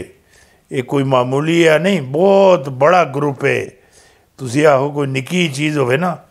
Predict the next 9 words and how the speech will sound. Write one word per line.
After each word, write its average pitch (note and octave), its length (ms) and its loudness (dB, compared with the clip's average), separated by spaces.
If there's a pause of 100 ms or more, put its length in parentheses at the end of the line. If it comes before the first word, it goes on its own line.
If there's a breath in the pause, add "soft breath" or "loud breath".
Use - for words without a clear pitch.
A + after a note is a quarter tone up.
(360 soft breath)
मैं C3 200 0
नहीं D#3+ 120 -2
मनना, B2 520 -4
ना, G#2+ 180 -6
ना। B2+ 400 -4 (520 loud breath)
डॉक्टर B2+ 400 -2
कदीर C3 380 -2
खान C#3 380 0 (100)
ने, C#3 180 0